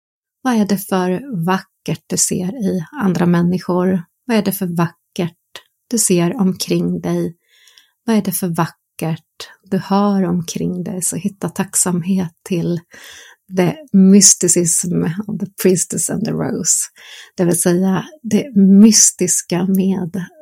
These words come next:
den skönheten att iklä sig rosens gudomliga skönhet. Och det här är ju en underbar sätt att riktigt rama in den här kommande vecka. Det,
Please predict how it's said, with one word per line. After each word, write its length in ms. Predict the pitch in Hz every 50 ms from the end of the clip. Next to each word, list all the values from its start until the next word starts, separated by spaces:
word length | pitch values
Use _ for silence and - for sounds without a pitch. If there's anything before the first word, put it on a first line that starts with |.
| 277 226 -
den 160 | 190 214 175
skönheten 1160 | - - - - 240 233 220 196 190 180 175 165 - 226 226 214 196 - - _ - 180 -
att 160 | 170 165 -
iklä 760 | 277 285 208 202 196 165 - _ - - 220 220 208 202 196
sig 420 | 190 - - - 185 175 175 180 - _ - - _ _ _ - -
rosens 1040 | - - 190 190 196 196 190 202 165 - - - - 196 190 196 196 190 - - - 190 -
gudomliga 640 | 208 190 185 185 175 180 147 147 143 151 160 151 151
skönhet. 680 | - - - - 170 180 196 165 - - 208 - - - _ _ - - - _ _ _ _ _ - - - - - - - - - - - - - _
Och 180 | 254 247 214 196
det 140 | 220 214 - - - - - -
här 640 | 196 190 185 185 185 190 185 185 180 175 175 - - _ _ -
är 260 | 190 185 185 196 190
ju 180 | 190 190 180 -
en 300 | - 196 196 190 190 - _ _ _ - 233
underbar 680 | 240 233 220 180 165 - - 190 196 - 214 156 147
sätt 480 | - - - 165 151 - _ _ - 147
att 480 | 170 170 165 - _ - 269 262 -
riktigt 340 | - 220 220 - 214 208 -
rama 360 | - 196 185 185 190 170 -
in 160 | 185 190 190 -
den 120 | 185 -
här 120 | - - 165
kommande 540 | - - 190 190 196 190 180 180 208 196 196
vecka. 500 | 196 175 - _ _ - - 160 170 175 196 - _ _ _ - -
Det, 260 | 208 196 190 -